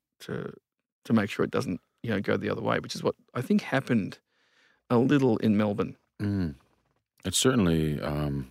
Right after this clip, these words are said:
Speaker 2: continued to grow in Sydney, Melbourne, and across Australia, of course. There's a bit of a slowdown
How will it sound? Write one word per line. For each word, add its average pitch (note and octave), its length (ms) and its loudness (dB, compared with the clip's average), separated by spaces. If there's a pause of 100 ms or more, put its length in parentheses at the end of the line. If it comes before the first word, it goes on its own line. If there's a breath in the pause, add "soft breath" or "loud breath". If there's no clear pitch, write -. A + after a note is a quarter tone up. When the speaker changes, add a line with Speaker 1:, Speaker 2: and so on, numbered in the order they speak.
(140)
Speaker 2:
continued E2 540 2
to C#2+ 80 -4
grow D#2 320 2
in D2 100 0
Sydney, D2+ 320 0
Melbourne, D2+ 400 0
and E2+ 160 2
across - 340 -2
Australia, - 440 -4
of C2+ 100 -10
course. D2+ 380 -4
There's D2+ 160 -4
a D#2+ 40 -4
bit E2+ 140 2
of C#2+ 60 2
a C2+ 40 -2
slowdown C#2+ 680 0